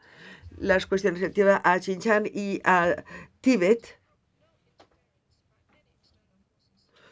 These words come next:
no permiten injerencia de fuerzas exter-, exteriores. Sin embargo,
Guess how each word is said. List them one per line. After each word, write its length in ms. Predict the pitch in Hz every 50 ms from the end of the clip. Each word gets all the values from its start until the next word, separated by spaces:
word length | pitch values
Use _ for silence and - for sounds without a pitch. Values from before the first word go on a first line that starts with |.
| _ _ _
no 760 | - 196 214 220 226 233 233 240 233 226 196 120 98 85 57 - _ _
permiten 500 | - 208 202 208 220 226 - 262 247 226
injerencia 880 | 220 190 - - 196 220 214 - - 233 202 190 202 220 202 - 269 233
de 100 | 208 196
fuerzas 460 | 196 - 214 202 185 214 226 220 -
exter-, 560 | 214 196 - - - - 220 190 170 165 233 -
exteriores. 800 | - 185 190 - 214 190 196 190 175 160 160 160 160 156 - _ _ _ _ - - - - - - - _ _ -
Sin 200 | 202 - 233 233
embargo, 560 | 233 220 240 233 208 185 190 196 202 220